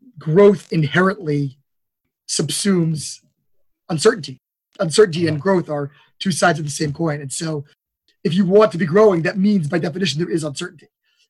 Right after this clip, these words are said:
Speaker 1: And so you ma-, with the, when cr-, if we're craving uncertainty, what we're really saying is we're craving growth.
Speaker 2: Correct.
Speaker 1: And, uh,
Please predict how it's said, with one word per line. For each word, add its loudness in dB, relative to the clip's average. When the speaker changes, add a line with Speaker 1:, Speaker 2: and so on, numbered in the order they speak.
Speaker 1:
And -10
so 0
you -2
ma-, 0
with -6
the, -8
when -2
cr-, -8
if 0
we're -2
craving 4
uncertainty, -6
what -12
we're -10
really 2
saying -8
is -2
we're 0
craving -2
growth. -10
Speaker 2:
Correct. -4
Speaker 1:
And, -6
uh, -18